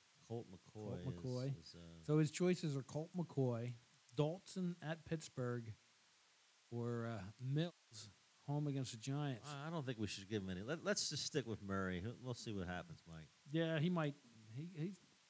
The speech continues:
Speaker 2: probably gonna play, and he's gonna play like he did in the second half.
Speaker 1: Yeah.
Speaker 2: When he, when he can't run,
Speaker 1: Yeah, he becomes a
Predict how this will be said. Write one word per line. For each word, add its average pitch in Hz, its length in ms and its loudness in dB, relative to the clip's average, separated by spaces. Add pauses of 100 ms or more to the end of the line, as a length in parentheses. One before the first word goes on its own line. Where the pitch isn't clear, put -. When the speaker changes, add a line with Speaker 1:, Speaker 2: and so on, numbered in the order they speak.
(160)
Speaker 2:
probably 285 300 0
gonna 139 160 2
play, 113 480 0 (340)
and 123 180 -2
he's 127 120 -4
gonna 135 180 0
play 147 260 0
like 139 160 2
he 131 60 -4
did 131 140 -4
in 131 60 -2
the 117 60 -6
second 131 320 -6
half. 117 340 -4 (380)
Speaker 1:
Yeah. 82 100 -8 (180)
Speaker 2:
When 139 240 0
he, 143 100 0 (160)
when 165 140 2
he 202 60 0
can't 214 300 -2
run, 151 440 2 (500)
Speaker 1:
Yeah, 92 180 2
he 95 60 2
becomes 98 360 -6
a 95 100 -2